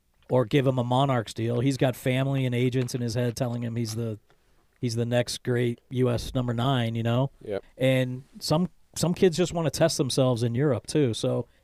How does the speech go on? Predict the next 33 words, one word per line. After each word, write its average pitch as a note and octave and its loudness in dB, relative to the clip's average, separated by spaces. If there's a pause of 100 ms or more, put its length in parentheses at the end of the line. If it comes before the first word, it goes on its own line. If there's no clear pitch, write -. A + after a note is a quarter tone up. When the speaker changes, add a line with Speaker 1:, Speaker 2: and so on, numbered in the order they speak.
(160)
Speaker 1:
I C#3 4
don't F3 2
look D3 6
at D#3+ 2
that C#3+ 4
as C3 4
a A#2 2
loss. A2+ -2 (180)
You C3+ -4
know, C#3+ 0
it's C3 -4
like, B2 -2
um, A#2 -4 (560)
you C#3+ 2
know, C#3 4
Brooks D#3 0
Lennon D#3+ 4
went C#3+ 2
off C#3 2
to C#3 0
Liverpool C3 2
from B2+ 0
our B2 0
academy, B2 -2 (200)
Speaker 2:
Yeah. G#2 -12
Speaker 1:
played C#3 2
at C3+ 0
the B2+ -2
U B2+ -2
twenty-threes, C3+ -4 (500)
had, C3 2 (220)
you C#3+ 0
know, A#2 -2